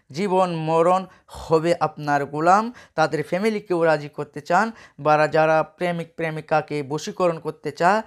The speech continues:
ভালোবাসেন, তারা হয়তো ইগনোর করছে, তাদের উপরে আপনি এই বশীকরণটি করুন। তীব্র বশীকরণ সবচেয়ে বিশ্বর সেরা হচ্ছে তীব্র বশীকরণ।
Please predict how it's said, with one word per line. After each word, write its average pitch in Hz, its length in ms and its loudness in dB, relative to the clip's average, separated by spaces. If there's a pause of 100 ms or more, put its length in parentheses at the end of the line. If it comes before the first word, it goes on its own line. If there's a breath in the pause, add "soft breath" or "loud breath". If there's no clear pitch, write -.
(180)
ভালোবাসেন, 156 580 0 (320 soft breath)
তারা 151 280 4
হয়তো 147 200 -4
ইগনোর 151 480 0
করছে, 185 220 -4 (320 loud breath)
তাদের 202 280 8 (100)
উপরে 196 280 -4 (100)
আপনি 165 180 -8 (100)
এই 151 140 -6
বশীকরণটি 139 680 -10
করুন। 131 200 -10 (1000)
তীব্র 175 300 -2 (220)
বশীকরণ 151 500 -2 (180)
সবচেয়ে 185 580 0
বিশ্বর - 500 -2 (180)
সেরা 147 320 -2
হচ্ছে 135 240 -6 (160)
তীব্র 151 320 -10 (160)
বশীকরণ। 127 640 -4